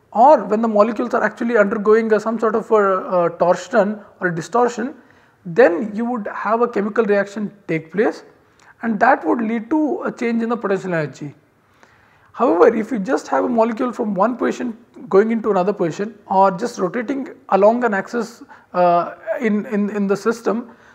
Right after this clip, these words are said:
then you will not have a significant contribution towards a chemical reaction.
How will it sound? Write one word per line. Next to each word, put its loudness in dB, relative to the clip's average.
then 0
you -4
will -4
not 2
have -2
a -2
significant -4
contribution -4
towards -2
a -10
chemical -4
reaction. -8